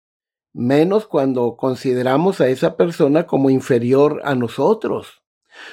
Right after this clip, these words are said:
Nuestro corazón se apresura a hacer el mal. Es implacable e impaciente. Así lo afirma el profeta Isaías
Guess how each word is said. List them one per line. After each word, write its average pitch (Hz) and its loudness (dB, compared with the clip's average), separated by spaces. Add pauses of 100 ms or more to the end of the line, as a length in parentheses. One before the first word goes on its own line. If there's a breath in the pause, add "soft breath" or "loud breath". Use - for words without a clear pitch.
(120 loud breath)
Nuestro 147 0
corazón 147 -2
se 175 -4
apresura 156 -2
a 143 -2
hacer 147 0
el 156 0
mal. 135 -2 (640 soft breath)
Es 185 2
implacable 196 0 (160 loud breath)
e 175 2
impaciente. 185 0 (260 soft breath)
Así 135 -4
lo 190 2
afirma 170 0
el 139 0
profeta 147 0
Isaías 165 -2